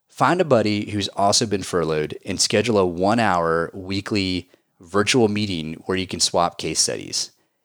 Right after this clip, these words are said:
Each person should develop a case study outline and present that to the other S R N A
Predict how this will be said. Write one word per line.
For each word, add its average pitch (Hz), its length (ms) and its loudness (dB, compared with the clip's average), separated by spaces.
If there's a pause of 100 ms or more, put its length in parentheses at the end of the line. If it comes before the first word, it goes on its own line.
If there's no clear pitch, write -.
(260)
Each 123 280 -2
person 120 340 2
should 95 220 0
develop 95 380 0
a 139 40 -2
case 104 280 -4
study 95 220 -4
outline 78 600 -2
and 87 160 -8
present 98 380 2
that 85 260 2
to - 60 -12
the 82 140 -2
other 95 200 0
S 90 180 0
R 92 100 0
N 80 80 -4
A 78 300 -6